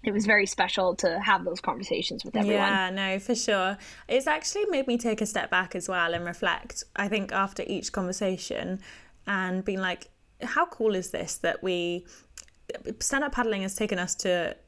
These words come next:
Speaker 2: not just cool places, like physical locations, but also just meeting these amazing people." I think back to kind of when I started paddling and, um, and kind of the person that I was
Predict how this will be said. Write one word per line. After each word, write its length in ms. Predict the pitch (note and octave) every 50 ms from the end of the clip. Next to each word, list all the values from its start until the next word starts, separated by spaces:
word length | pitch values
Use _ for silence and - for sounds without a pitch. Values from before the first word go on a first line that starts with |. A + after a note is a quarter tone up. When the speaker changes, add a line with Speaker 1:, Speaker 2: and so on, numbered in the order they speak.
| _ - - _ _ - - -
Speaker 2:
not 280 | - G#3+ B3 B3+ - A#3+
just 220 | B3 A3 G#3 -
cool 160 | - A#3+ A3 G3+
places, 580 | - G3+ F3+ F3+ - - - F3+ G#3 B3 -
like 140 | G#3+ F3 -
physical 400 | - - F#3+ E3 F3+ - G3 F3+
locations, 680 | F3 F3 F3 - G#3 G3 G3+ - C4+ C4+ D4+ D#4+ - - - - - - - - -
but 80 | - -
also 320 | D4+ D4+ - D4 C4+ B3+
just 200 | A#3+ B3+ B3 - A#3
meeting 360 | A#3 A#3 A#3 - A#3+ G#3+ G#3+
these 180 | G#3+ G3 -
amazing 420 | F#3+ F#3+ F#3 F#3 F3+ F#3 F#3 F#3 F#3+
people." 520 | - G3 F#3+ G3 - F#3 E3+ E3 D#3+ - -
I 460 | - - G3+ G3+ G3+ G3+ G3 F#3 - - - - _ _ -
think 200 | - G3+ F#3 - -
back 240 | G3 - - - - -
to 140 | - G3+ F#3+
kind 180 | G3 - F3+ F3+
of 60 | F3
when 120 | F3+ F3 E3
I 80 | F3
started 460 | F3 - - B3+ B3 A#3+ - - G3 -
paddling 520 | - - E3+ F3 E3+ F3 - - E3+ E3
and, 220 | E3 E3 E3 E3+ - - - - - - - -
um, 600 | F#3 F3+ E3+ E3+ E3+ E3 E3 E3 D#3+ E3 E3 - - - - - - - -
and 1000 | F#3 F#3 F3+ F3 F3 F3 F3 F3 F3 F3 E3+ E3+ F3 F3 F3 F3 F3 - - - - _ - - _ _ _ _ _ - C4 - - - - - - - -
kind 200 | - A#3 A3 G#3+
of 60 | F#3+
the 60 | G3
person 420 | F#3+ G#3 G3+ G3 F#3 - - F3+ F#3
that 80 | -
I 120 | - F3+ F3+
was 500 | F3+ F3+ F3+ F3+ F3+ - - - -